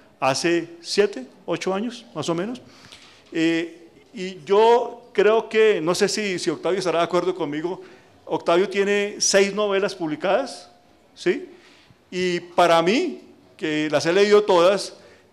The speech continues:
es mi favorita, ¿sí? Y yo seguramente, si le pregunto a Octavio, pues lo, lo pondría en un aprieto de, de, en preguntarle cuál, en su opinión, es su mejor novela, pero para mí, eh, si no es la mejor, está, pues, entre las dos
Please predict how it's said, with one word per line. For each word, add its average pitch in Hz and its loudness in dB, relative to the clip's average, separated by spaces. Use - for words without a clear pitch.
es 170 2
mi 196 -2
favorita, 170 2
¿sí? - -12
Y 156 -6
yo 165 -4
seguramente, 180 0
si 185 -6
le - -6
pregunto 131 -8
a 160 -2
Octavio, 160 -4
pues 135 -12
lo, 135 -4
lo 147 -8
pondría 147 -4
en 170 0
un 180 2
aprieto 175 0
de, 147 -4
de, 143 -8
en 123 -12
preguntarle 143 -6
cuál, 160 -2
en 160 -6
su 151 -8
opinión, 135 -8
es 156 -6
su 170 -4
mejor 135 -6
novela, 151 -4
pero 156 4
para 151 4
mí, 202 -2
eh, 151 -2
si - -4
no 185 2
es 240 4
la 240 4
mejor, 202 2
está, 170 2
pues, 175 -2
entre 175 -4
las 135 -6
dos 147 -4